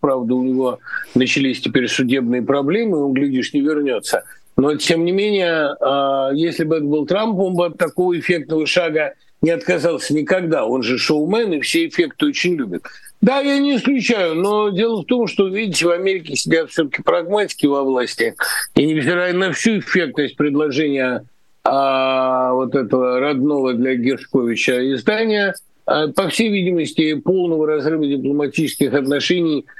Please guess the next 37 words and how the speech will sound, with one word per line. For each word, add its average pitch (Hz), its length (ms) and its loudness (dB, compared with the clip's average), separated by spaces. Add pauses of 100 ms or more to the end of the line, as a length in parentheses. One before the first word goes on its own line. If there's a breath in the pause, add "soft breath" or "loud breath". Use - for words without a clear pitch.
(180 loud breath)
не 165 180 2
произойдет. 156 500 0
По 139 140 0
крайней 214 260 0
мере, 220 180 0
мне 190 200 0
бы 160 120 -2
хотелось, 180 460 0
чтобы 165 220 0
его 175 160 0
не 196 100 0
произошло 156 800 0 (260 loud breath)
до 175 220 2
двенадцатого 165 800 0
апреля. 117 420 -2
Двенадцатого 147 600 2
апреля 147 320 0
я 135 80 0
выступаю 135 580 0
в 117 100 0
оон, 214 400 0 (320 loud breath)
и 131 80 4
если 160 360 0
там 156 260 0
не 151 80 0
останется 151 480 0
русскоговорящих, 151 840 0
мне 156 200 2
не 175 180 0
перед 156 260 -2
кем 151 160 -2
будет 151 220 -2
говорить. 135 340 -2
Я 139 100 4
могу, 151 280 -2
конечно, 139 240 -2
по-английски, 180 760 0